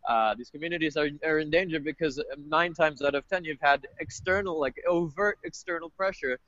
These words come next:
to stop speaking it, right? So in the case of Ainu, you'd go to jail if you spoke Ainu, if you taught your children Ainu in private, right? Uh, and same w-, around the world. In, in, uh, the United States, for example, uh, you'd have, uh, these missions where they would take all of the children of,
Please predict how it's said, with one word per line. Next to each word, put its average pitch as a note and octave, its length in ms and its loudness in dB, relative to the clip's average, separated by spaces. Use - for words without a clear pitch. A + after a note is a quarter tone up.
to C#3+ 80 -8
stop C#3 240 -2
speaking C3+ 420 0
it, F#2 140 -8
right? A#2 200 -2
So D#3 100 -2
in D3 40 -2
the D3 100 0
case - 180 0
of D3+ 100 -2
Ainu, F3 240 2
you'd D#3+ 200 -4
go G3+ 120 4
to A3+ 100 4
jail G3 400 2
if G#2+ 100 -10
you B2 60 -16
spoke A#2 240 -12
Ainu, G#2 280 -6
if - 100 -12
you B2+ 60 -12
taught E3 220 4
your D#3 80 -2
children C3 340 -8
Ainu A#2+ 240 -4
in C3+ 100 -8
private, A2+ 400 -4
right? A#2 260 0
Uh, A#2 600 2
and D3+ 160 -12
same A3+ 320 -2
w-, F#3 300 -4
around F#3 280 2
the G3 80 -2
world. C#3+ 400 2
In, A#2+ 360 -6
in, A#2+ 120 -10
uh, A2 340 2
the C#3 80 -4
United D3 320 0
States, F3 300 0
for D#3+ 100 -2
example, B2+ 720 0
uh, G#2+ 400 2
you'd A2+ 180 -18
have, A#2+ 340 2
uh, A#2+ 40 -4
these A#2 420 -10
missions D3 640 -4
where C3+ 180 0
they B2+ 120 -4
would B2 140 -8
take - 180 -4
all F#3+ 220 6
of F3+ 140 0
the D#3+ 80 -6
children D#3 520 -4
of, A#2 180 -10